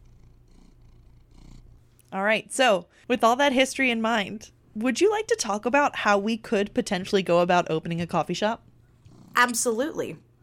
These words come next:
Speaker 1: All right. Let me start by saying this is in no way legal, accounting, or otherwise professional advice, which this is what I found from searching the internet, and almost all the sources I were,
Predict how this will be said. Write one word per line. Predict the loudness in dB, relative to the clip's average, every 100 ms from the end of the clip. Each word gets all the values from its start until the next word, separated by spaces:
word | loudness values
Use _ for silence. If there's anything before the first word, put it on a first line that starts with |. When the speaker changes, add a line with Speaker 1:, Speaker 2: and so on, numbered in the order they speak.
| _ _ -4
Speaker 1:
All | 0 0
right. | 2 2 2 0 _ _ -20 -20 _ _ _ _ _ _ _ -18 -18 -20 _ _ 4
Let | 4
me | 4
start | 2 2
by | 4 4
saying | 4 4 2 0
this | -2
is | 0 0
in | 0
no | 4 4
way | 6 4 4
legal, | 2 2 2 2
accounting, | 0 0 0 0
or | 2
otherwise | 2 2 0 0
professional | -2 0 -2 -2 -2
advice, | -2 0 -2 -2 -10 _ 0
which | 0 0 -8 -8 -2
this | -2
is | 0
what | 2 2
I |
found | 4 2 2
from | -2 -4
searching | -2 -2 -2
the | 0
internet, | 0 0 0 -2 -8 -20 -18 -2
and | 2 4
almost | 2 2 0 2
all | 2 2
the | -4
sources | -6 -6 -4 0
I | 2 2
were, | 2 2 0